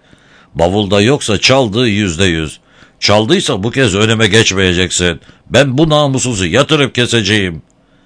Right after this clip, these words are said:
"Bak ne iyi, bana sorarsan kelleci buradan çok şeyler aşırmıştır.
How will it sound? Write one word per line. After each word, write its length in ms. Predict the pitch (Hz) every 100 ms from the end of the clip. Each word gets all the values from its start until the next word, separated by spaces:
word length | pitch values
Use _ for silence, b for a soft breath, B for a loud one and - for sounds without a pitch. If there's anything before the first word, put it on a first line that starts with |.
| b b b b
"Bak 120 | 131 143
ne 140 | 143
iyi, 340 | 165 151 123 90 b b -
bana 240 | 151 190
sorarsan 480 | 175 180 190 - 226
kelleci 540 | - 151 170 160 160
buradan 320 | 156 165 156 127
çok 240 | 190 180
şeyler 300 | 170 165 147
aşırmıştır. 760 | 135 - 120 107 98 98 87